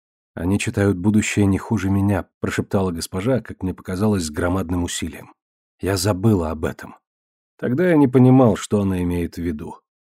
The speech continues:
Восемь копий летели вниз. Праотец дерева обратил на них внимание. Ковры рассыпались под седоками.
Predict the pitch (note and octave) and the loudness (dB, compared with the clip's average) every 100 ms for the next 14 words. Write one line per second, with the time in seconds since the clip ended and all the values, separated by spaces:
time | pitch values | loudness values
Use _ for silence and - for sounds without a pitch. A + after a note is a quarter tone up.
0 | _ - G#2 F3 - D#3 C3 D#3 D#3 D3+ | _ -2 4 4 4 2 2 2 2 4
1 | C3 A2 A#2 G#2+ G#2 F#2 F2 - - _ | 4 4 4 2 2 0 -4 -8 -12 _
2 | _ _ _ _ - C#3 E3+ B2+ C3+ G#2 | _ _ _ _ 2 4 4 4 0 0
3 | G2 D#3+ D#3 D3+ C#3 G#2 G2+ A#2+ A2 G#2+ | 2 4 6 4 4 2 0 2 2 2
4 | G#2+ G2+ G2 F#2+ D#2+ E2 - _ _ _ | 0 -2 -2 -2 -4 -10 -16 _ _ _
5 | _ - A2+ G#2+ C3+ D3 C#3 - A2+ B2 | _ 0 2 6 8 8 6 4 2 2
6 | - - D3+ B2+ G#2+ - G#2 - G2+ G2 | 2 2 2 4 4 2 -4 -4 -4 -4
7 | - F#2+ - - | -4 -6 -8 -20